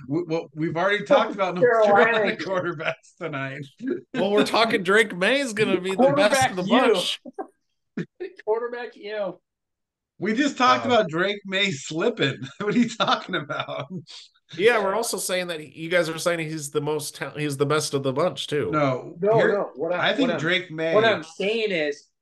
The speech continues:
Speaker 2: if the Raiders, it, let's, 'cause I don't really want the Raiders to move up and get any of these guys, but the one that has a chance to slip
Speaker 1: It is
Speaker 2: is
Speaker 1: Drake
Speaker 2: Drake.
Speaker 1: May. It is.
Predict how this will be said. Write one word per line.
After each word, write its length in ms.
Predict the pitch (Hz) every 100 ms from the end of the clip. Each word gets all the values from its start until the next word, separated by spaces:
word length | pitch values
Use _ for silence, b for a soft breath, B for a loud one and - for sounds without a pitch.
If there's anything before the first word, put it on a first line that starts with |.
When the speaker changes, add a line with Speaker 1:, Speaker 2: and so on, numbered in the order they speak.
| _
Speaker 2:
if 160 | 156 156
the 120 | 165
Raiders, 840 | 117 135 160 185 185 185 185 - _ _ _ _ _
it, 220 | 143 143 - _
let's, 380 | 156 208 - - _ _ _ _ _
'cause 160 | 190 147 131
I 140 | 156
don't 200 | 247 190
really 220 | 170 170
want 240 | 151 147 139
the 80 |
Raiders 480 | 117 117 120 123 113
to 100 | -
move 360 | 101 98 110 110
up 200 | 113 -
and 120 | 104
get 200 | 95 101 -
any 300 | 98 98 107
of 60 | 107
these 200 | 113 113
guys, 560 | - 117 117 139 - - _ _ _ _ _ _ _ _ _ _
but 260 | 143 139 120 - -
the 80 | 123
one 580 | 110 143 180 208 226 -
that 160 | 143 143
has 160 | 143
a 60 | 131
chance 460 | - - 143 151 -
to 60 |
slip 580 | - - - 107 123 - - _ _ _ _ _ _ _
Speaker 1:
It 80 | 139
is 220 | 131 113
Speaker 2:
is 60 | 135
Speaker 1:
Drake 140 | 117
Speaker 2:
Drake. 20 | 95 98 - _ _
Speaker 1:
May. 60 | 139
It 80 | 160
is. 300 | 165 -